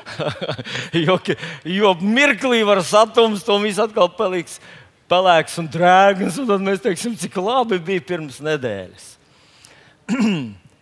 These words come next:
Nu, es tiešām ceru, ka vēl kādu laiku turēsies vasara. Un, un vakar, eh, Aras tā viennozīmīgi apgalvoja, lai viss augusts vēl ir, eh,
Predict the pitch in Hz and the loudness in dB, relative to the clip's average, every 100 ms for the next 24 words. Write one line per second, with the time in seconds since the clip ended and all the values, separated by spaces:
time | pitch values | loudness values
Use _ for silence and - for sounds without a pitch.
0 | _ 151 190 175 160 - 262 - 214 175 | _ -10 -4 -2 -2 -2 -2 2 0 0
1 | 208 196 160 - 147 165 147 - 135 135 | 2 2 2 -4 -2 0 -2 -4 -6 -2
2 | 139 143 - 147 113 95 - 107 - 110 | -2 -4 -6 -6 -6 -8 -16 -20 -12 -10
3 | 110 - 104 107 110 110 _ - - _ | -10 -14 -16 -14 -14 -16 _ -20 -20 _
4 | 117 127 127 123 117 127 175 202 160 131 | -10 -8 -8 -8 -4 0 0 0 -4 -4
5 | _ _ _ 127 120 123 120 120 120 - | _ _ _ -16 -10 -8 -6 -6 -8 -12
6 | - 139 202 208 - - - 147 127 120 | -4 2 4 4 0 -10 -2 -2 -2 -6
7 | 175 170 151 156 151 160 151 147 147 143 | -6 -4 -6 -6 -2 -2 -2 -2 -2 -2
8 | 151 160 196 220 196 214 190 214 226 226 | -4 -4 -2 -2 -2 -6 -10 -4 0 0
9 | 214 196 143 - - 175 165 165 143 147 | 0 -2 -6 -14 -6 -4 -4 -6 -6 -6
10 | 139 131 117 | -6 -8 -10